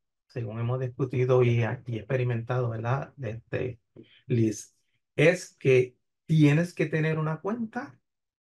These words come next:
de Google. Todavía la de la U P R no está autorizada, ¿verdad? Con nuestra cuenta oficial de arroba U P, con el dominio U P R punto edu, no ha sido,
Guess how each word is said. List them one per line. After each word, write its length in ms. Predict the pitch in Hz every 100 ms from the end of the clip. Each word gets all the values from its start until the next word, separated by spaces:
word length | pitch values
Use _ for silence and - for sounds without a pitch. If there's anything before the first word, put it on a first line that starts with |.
| _ -
de 140 | 95
Google. 340 | 101 95 85
Todavía 540 | - 127 117 113 135 131
la 180 | 123 117
de 160 | 113
la 180 | 110 113
U 180 | 127 127
P 160 | 147 147
R 460 | 156 147 113 127 _ _ _ _ _ -
no 340 | 123 117 117
está 140 | - 135
autorizada, 960 | 127 131 120 113 - 107 113 104 117 -
¿verdad? 340 | - 104 117
Con 260 | 117 104 107
nuestra 640 | 110 104 - 107 101 110
cuenta 340 | 113 104 113 131
oficial 600 | - 127 - 135 123 117
de 260 | 107 98 - _ _ _ _ _ _ _
arroba 680 | 120 113 113 113 110 120 131
U 140 | 127
P, 180 | 131 131
con 140 | - 117
el 80 | 113
dominio 440 | 113 110 123 135
U 80 | 135
P 100 | 139
R 220 | 139 143
punto 400 | 147 143 143 147
edu, 280 | 151 127 120
no 220 | 113 110
ha 60 | 113
sido, 720 | - 127 127 131 127 131